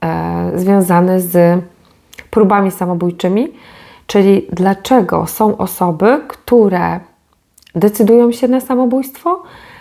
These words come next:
albo dlaczego są osoby, którym w ogóle to przechodzi przez myśl, gdzieś się pojawia w ich przestrzeni, w ogóle umysłowej, e,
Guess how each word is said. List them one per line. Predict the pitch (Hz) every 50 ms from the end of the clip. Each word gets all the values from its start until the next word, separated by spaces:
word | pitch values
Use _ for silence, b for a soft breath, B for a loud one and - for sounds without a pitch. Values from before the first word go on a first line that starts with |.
| B B B _
albo | 208 202 214 220 220 202 185 202 208 208 202 202
dlaczego | 196 196 202 196 - 220 185 202
są | 202 - 202 185
osoby, | 190 185 - - 226 226 233
którym | 226 - - _ _ - 214 202 208 214 208 196 202
w | 185 202
ogóle | 214 202 214 220 208
to | 208 - 190 190 185 - _
przechodzi | - - 220 196 233 226 190 185 190
przez | 190 - - - 190 185 185 185 - - - - 190
myśl, | 208 240 226 - - - - 180
gdzieś | 170 196 185 180
się | - 214
pojawia | 202 - 220 214 208 208 196 196 180
w | 175 - -
ich | 202 - - - - _ _ _ _ _ - _ _ - _ - - -
przestrzeni, | - - 226 226 226 - - 220 220 214 214 208 185 - - 196 196 190
w | 185 196
ogóle | 196 190 202 -
umysłowej, | 208 226 220 214 - 196 202 180 202 247 311 311 B B B B B B B B B B B B _
e, | - 196 190 185 185 185